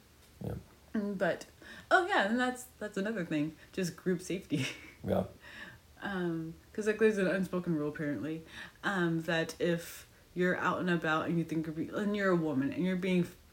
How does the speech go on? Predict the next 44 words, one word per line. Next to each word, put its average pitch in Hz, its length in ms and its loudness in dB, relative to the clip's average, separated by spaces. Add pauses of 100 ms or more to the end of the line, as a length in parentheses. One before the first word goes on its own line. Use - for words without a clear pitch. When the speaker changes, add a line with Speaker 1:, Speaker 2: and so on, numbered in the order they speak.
(100)
Speaker 2:
think 208 180 2
that 190 120 2
you're 190 120 2
being 165 220 4
followed, 147 500 0 (440)
and 196 320 0
you 202 100 -2
see 196 280 -2
another 185 320 4
woman, 214 460 2 (520)
um, 170 680 4 (240)
and - 120 -2
you're 202 120 -2
like, 208 260 2
"Oh 277 140 8
my 285 160 8
God, 262 480 4
hi, 240 600 4
I 226 100 0
haven't 240 260 2
seen 254 160 4
you 262 220 8
in 269 160 8
years." 202 480 4 (420)
And 190 380 2
that 180 340 6
woman 185 400 4
has 175 380 0
to 170 120 4
immediately 170 400 4
assess 160 300 0
the 170 80 -8
situation 165 540 -2
quickly 139 560 -4 (460)
and 170 380 2
become 170 300 -2
your 156 80 2
best - 220 -8
friend. 127 200 -10 (220)
Speaker 1:
<laughs> 131 500 12
Speaker 2:
Those 175 160 0
are 175 40 -2
the 170 100 2
rules. 147 380 -2